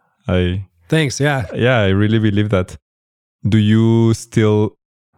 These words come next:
Speaker 1: like going to festivals?
Speaker 2: I
Speaker 1: Or,
Speaker 2: do,
Speaker 1: or
Speaker 2: yeah.
Speaker 1: doing events? Okay, but ju-,
Speaker 2: Yeah.
Speaker 1: more as a, as to enjoy? Or do you s-,
Speaker 2: Yeah,
Speaker 1: okay.
Speaker 2: totally, yeah. No, I, um,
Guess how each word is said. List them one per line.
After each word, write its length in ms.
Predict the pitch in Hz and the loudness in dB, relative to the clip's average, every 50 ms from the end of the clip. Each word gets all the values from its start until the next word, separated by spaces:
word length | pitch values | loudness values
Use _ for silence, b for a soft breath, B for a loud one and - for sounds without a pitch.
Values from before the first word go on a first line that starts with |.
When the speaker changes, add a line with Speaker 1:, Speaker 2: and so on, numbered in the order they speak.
| _ _ | _ _
Speaker 1:
like 380 | 95 95 98 101 - - _ - | -2 -2 -2 -2 -6 -12 _ -4
going 260 | - 104 104 104 104 | -2 0 0 0 -2
to 100 | - - | -4 -8
festivals? 800 | - - - 107 - - - 110 113 117 127 135 - - - - _ _ _ _ _ _ _ _ _ _ _ _ - | -10 -6 -6 -6 -4 -2 -2 -2 0 -2 -2 -4 -8 -14 -20 -20 _ _ _ _ _ _ _ _ _ _ _ _ -2
Speaker 2:
I 60 | 143 | 0
Speaker 1:
Or, 20 | |
Speaker 2:
do, 360 | 147 147 139 131 - - - - | 0 0 0 0 -4 -6 -4 -2
Speaker 1:
or 100 | 101 95 | -2 0
Speaker 2:
yeah. 160 | 92 131 131 | 0 0 0
Speaker 1:
doing 140 | 104 101 101 | 0 0 0
events? 340 | 92 98 95 98 98 - - | 0 0 0 -2 -4 -6 -8
Okay, 120 | - - | -8 -6
but 180 | - 107 107 92 | -4 -4 -2 -2
ju-, 80 | 117 117 | -2 -2
Speaker 2:
Yeah. 140 | 113 113 - | -2 -2 0
Speaker 1:
more 280 | 117 113 117 117 117 | 0 2 2 2 2
as 220 | 110 107 104 - - | 2 0 -2 -2 -2
a, 400 | 104 98 95 90 87 87 90 - b b b b b b b b b - | 0 0 2 0 0 0 -2 -6 b b b b b b b b b -2
as 280 | 95 98 95 - - - | -2 -2 -2 -4 -12 -14
to 200 | - - 101 95 | -6 -2 -2 0
enjoy? 440 | 90 92 87 - 98 92 90 90 - - _ _ _ _ _ _ _ _ _ b b b b b b _ | 0 0 0 0 0 -2 -2 -4 -6 -12 _ _ _ _ _ _ _ _ _ b b b b b b _
Or 80 | 110 104 | 0 0
do 80 | 104 | 2
you 80 | 104 104 | 0 0
s-, 100 | 95 - | 0 0
Speaker 2:
Yeah, 260 | 143 160 156 131 101 - - - | -2 -2 -2 -4 -6 -10 -8 -8
Speaker 1:
okay. 200 | 104 - - - | -4 -4 -4 -2
Speaker 2:
totally, 340 | - 165 165 160 151 147 151 | 0 0 0 0 0 0 0
yeah. 160 | 156 147 143 | 0 0 0
No, 160 | 143 151 147 | -2 -2 0
I, 360 | 147 147 151 151 151 151 147 147 | 0 0 0 0 0 0 0 0
um, 680 | 143 147 147 143 143 139 135 131 131 127 127 110 | 0 0 -2 -2 -2 -2 -2 -2 -2 -2 -2 -4